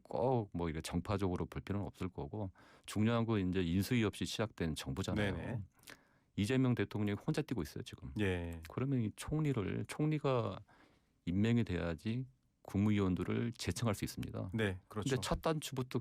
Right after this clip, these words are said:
Speaker 1: 깨려고 그러는데 못하게 한다면 이거는 야당으로서 책임 있는 자세가 아니죠.
Speaker 2: 네.
Speaker 1: 도와야죠.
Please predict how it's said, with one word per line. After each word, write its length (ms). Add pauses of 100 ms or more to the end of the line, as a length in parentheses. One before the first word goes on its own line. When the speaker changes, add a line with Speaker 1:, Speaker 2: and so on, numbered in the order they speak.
(160)
Speaker 1:
깨려고 300
그러는데 240
못하게 320
한다면 420
이거는 600 (320)
야당으로서 480
책임 240
있는 100
자세가 320
아니죠. 280 (240)
Speaker 2:
네. 100
Speaker 1:
도와야죠. 420